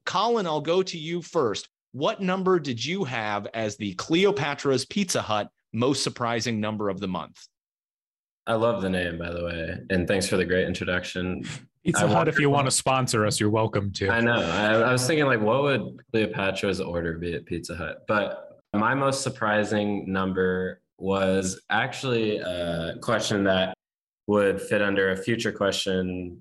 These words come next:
Speaker 2: that we'd have for death taxes and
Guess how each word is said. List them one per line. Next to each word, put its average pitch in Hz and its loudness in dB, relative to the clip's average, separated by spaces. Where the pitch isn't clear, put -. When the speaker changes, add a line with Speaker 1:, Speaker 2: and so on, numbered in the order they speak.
Speaker 2:
that 92 0
we'd 90 -4
have 90 -2
for 90 -4
death 87 -2
taxes 85 -4
and 82 -6